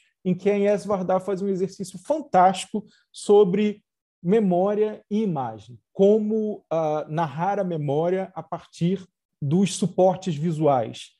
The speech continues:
sobretudo da fotografia. Ess-, esses são filmes que eu considero que podem ajudar a refletir sobre como funcionam as relações entre história e cinema.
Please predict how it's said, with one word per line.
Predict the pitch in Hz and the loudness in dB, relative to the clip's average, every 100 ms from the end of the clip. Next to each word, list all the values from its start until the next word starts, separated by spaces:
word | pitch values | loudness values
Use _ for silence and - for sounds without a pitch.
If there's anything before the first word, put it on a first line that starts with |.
| _ | _
sobretudo | _ 151 151 147 165 156 | _ -2 -2 -4 -6 0
da | 156 | 0
fotografia. | 156 160 - 156 160 - - 135 117 - _ _ _ _ _ | 0 -6 -6 -4 -4 -6 -4 -4 -4 -10 _ _ _ _ _
Ess-, | 185 220 - - 180 | 2 2 0 -8 2
esses | 208 214 185 | 2 2 -4
são | 220 | -4
filmes | 202 220 208 | -2 -6 -4
que | - | -6
eu | |
considero | 208 202 - 170 190 185 | -6 -8 -4 0 2 0
que | 185 190 190 185 180 156 - _ | -4 -2 0 0 -2 -4 -10 _
podem | 160 170 175 | 0 2 0
ajudar | 175 160 175 139 143 165 175 | -2 -2 -4 -2 0 -2 -6
a | 165 | -10
refletir | 139 160 160 139 - 156 170 180 _ _ _ | -8 -6 -6 -8 -4 -4 -2 -6 _ _ _
sobre | _ 165 147 | _ -2 -2
como | 175 185 185 | 0 2 2
funcionam | 185 175 - - 156 160 | 2 -6 -6 -4 -4 -4
as | 147 | -4
relações | 156 135 - 143 151 - _ _ - | -4 -4 -6 -6 -6 -10 _ _ 0
entre | 156 160 | 0 2
história | - 143 143 | 0 0 2
e | |
cinema. | - 170 113 - | 0 -2 -2 -8